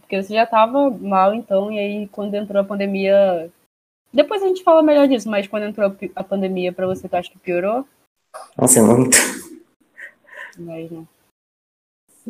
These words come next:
Speaker 2: Mas, é, eu acho que assim, mas depois, é, depois a gente entra nisso, né? Mas essa primeira pergunta aqui antes.
Speaker 1: Nós vamos dar spoiler.
Speaker 2: <laughs>
Speaker 1: Mas e você, Bruno? Como é que você tava, tipo, antes de começar tudo?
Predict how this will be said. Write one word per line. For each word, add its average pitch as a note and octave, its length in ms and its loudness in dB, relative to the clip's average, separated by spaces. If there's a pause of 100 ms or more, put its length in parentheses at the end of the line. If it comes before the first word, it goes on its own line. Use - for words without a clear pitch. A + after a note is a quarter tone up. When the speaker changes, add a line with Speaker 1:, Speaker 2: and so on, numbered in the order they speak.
Speaker 2:
Mas, C#3+ 600 6
é, G3 260 8
eu F3 60 10
acho E3 100 6
que F#3+ 60 6
assim, F3 220 4
mas C3+ 160 6
depois, D3 840 4
é, - 260 4
depois E3+ 240 8
a F#3 60 10
gente F3+ 120 6
entra D#3+ 200 4
nisso, B2 260 6
né? A2+ 320 4 (240)
Mas A2+ 100 4
essa A2 140 4
primeira A#2+ 240 6
pergunta A#2 300 2
aqui A2 280 2
antes. - 460 -6 (320)
Speaker 1:
Nós G#3+ 160 -10
vamos A#3 240 -10
dar G#3 120 -4
spoiler. - 600 -2 (240)
Speaker 2:
<laughs> A#3 400 -8 (800)
Speaker 1:
Mas A#3+ 200 2
e B3+ 80 0
você, B3 480 2
Bruno? G3 360 -4
Como G3+ 180 -6
é G3+ 60 -6
que G3+ 60 -16
você - 120 -8
tava, F3 240 -2
tipo, F3+ 280 -8
antes E3+ 200 -8
de F3+ 100 -10
começar F3 460 -12
tudo? E3 320 -14